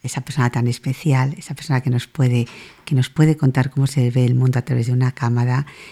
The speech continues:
es nada menos que Sergi Cámara, que es fotoperiodista y documentalista. Sergi, ¿de dónde te nace esa pasión por la fotografía, pero por la fotografía de la realidad? Porque tú lo que haces es fotografiar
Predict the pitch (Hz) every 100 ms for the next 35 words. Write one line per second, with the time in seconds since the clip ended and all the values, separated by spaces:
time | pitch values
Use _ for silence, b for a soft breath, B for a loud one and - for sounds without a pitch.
0 | B - 139 127 - 123 117 120 120 120
1 | 127 131 - 120 117 - 123 117 - 131
2 | 120 - 135 147 175 226 302 _ B B
3 | B B B - 123 - - 127 123 120
4 | 117 135 - - 185 190 135 131 - -
5 | 117 - 117 131 - - - - _ _
6 | _ _ _ _ _ _ - B B B
7 | B - - 147 139 139 - _ - 147
8 | 175 202 208 147 143 143 151 - 139 -
9 | 135 - 151 151 151 147 135 123 - 139
10 | 120 117 120 - 143 143 160 B B B
11 | B _ - 294 - 147 - 135 139 156
12 | 143 131 - 220 233 151 139 127 123 143
13 | 220 - 135 135 160 175 175 185 175 -
14 | 147 147 131 123 135 131 139